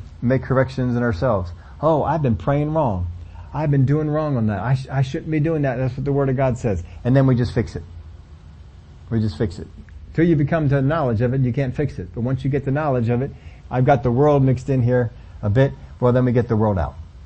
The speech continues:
And we go out there with what God did. And this is what God tried to do with Israel, constantly telling them, "Get the high places out. You're mixing the world in with your worship."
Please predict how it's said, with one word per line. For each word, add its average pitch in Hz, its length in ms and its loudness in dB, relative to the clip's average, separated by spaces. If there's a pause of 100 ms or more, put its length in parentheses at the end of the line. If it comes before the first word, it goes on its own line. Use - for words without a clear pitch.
(720)
And 98 100 -2
we 98 60 -2
go 101 180 0
out 95 140 -2
there 95 100 -2
with 95 180 -2
what 98 180 -4
God 98 200 -2
did. 85 200 -2 (260)
And 120 100 4
this 165 160 0
is 147 100 0
what 135 200 4
God 143 240 0
tried 147 140 0
to 131 60 2
do 131 160 2
with 120 120 2
Israel, 98 340 -2 (140)
constantly 175 460 -2
telling 143 260 0
them, 101 220 -2 (220)
"Get 147 300 2
the 147 120 2
high 135 240 2
places 123 420 0
out. 120 260 2
You're 117 160 0
mixing 143 560 0
the 135 100 4
world 117 680 4 (340)
in 123 540 0 (260)
with 127 180 2
your 127 140 4
worship." 123 360 0